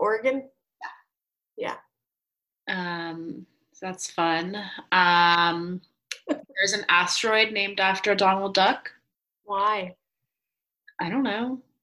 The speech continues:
Speaker 2: Um, his just fiery disposition.
Speaker 1: Okay. Um,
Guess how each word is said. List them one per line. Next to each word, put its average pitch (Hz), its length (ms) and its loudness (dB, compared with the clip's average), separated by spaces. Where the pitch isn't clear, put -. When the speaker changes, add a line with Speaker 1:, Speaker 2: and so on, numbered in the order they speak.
Speaker 2:
Um, 175 360 2
his 175 340 0
just - 320 -10
fiery 180 640 0
disposition. 180 840 -10
Speaker 1:
Okay. 240 520 -4
Um, 220 680 -6